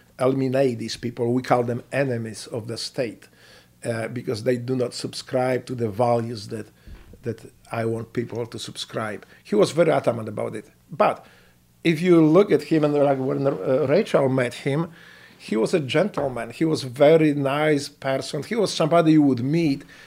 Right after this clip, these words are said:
You say, "I wish I had a grandpa like this," or, "I wish he was my neighbor." This guy was, uh, well-educated. Phil-, phi-, uh, uh, he was philologist. He was a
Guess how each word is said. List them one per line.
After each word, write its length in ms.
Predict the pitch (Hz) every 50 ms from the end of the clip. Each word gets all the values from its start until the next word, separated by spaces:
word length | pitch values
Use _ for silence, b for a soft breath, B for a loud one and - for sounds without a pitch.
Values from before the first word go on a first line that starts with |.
| B B
You 80 | - 127
say, 180 | - 165 151
"I 80 | 156 165
wish 300 | 190 202 160 117 - -
I 60 | 135
had 200 | - 160 147 143
a 60 | 160
grandpa 420 | 143 131 139 135 156 202 190 - 143
like 280 | 120 113 107 107 113
this," 180 | 117 120 - 160
or, 160 | - 139 135
"I 140 | 131 151 156
wish 360 | 156 156 160 175 156 - B B B B B B
he 140 | - - 180
was 180 | 175 156 135
my 180 | 156 143 135 135
neighbor." 640 | 139 139 139 143 165 180 160 123 123 113 104 - B B B B B B -
This 240 | 135 156 170 156
guy 400 | 147 127 151 143 151 160 160 156
was, 320 | 147 139 143 127 - - -
uh, 460 | - 135 120 120 123 113 - - 135 131 -
well-educated. 1200 | - 160 139 147 170 165 156 156 - - 135 165 165 139 131 - - 127 123 120 117 135 135 131
Phil-, 380 | - - - - 135 - 87 -
phi-, 240 | - - 147 - -
uh, 720 | 147 139 139 - - 151 143 139 139 139 139 139 147 135
uh, 20 | 135
he 100 | - 151
was 160 | 147 131 139
philologist. 800 | - - 127 123 131 139 135 131 135 123 110 123 - - - - B B B B B B B
He 140 | B - 143
was 240 | 135 135 127 - -
a 320 | 139 131 117 113 113 107